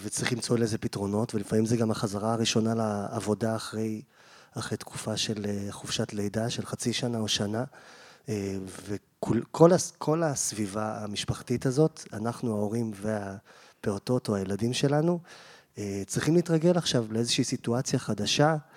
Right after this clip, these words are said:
לייצר מסגרת חדשה, ודאות אחרת, כללים,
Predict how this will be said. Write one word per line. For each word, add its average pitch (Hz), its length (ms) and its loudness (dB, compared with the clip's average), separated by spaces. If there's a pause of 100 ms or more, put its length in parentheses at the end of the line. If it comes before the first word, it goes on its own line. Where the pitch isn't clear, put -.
(320)
לייצר 110 380 4 (280)
מסגרת 135 520 2
חדשה, 123 640 2
ודאות 107 540 0
אחרת, 117 460 -2
כללים, 117 560 -2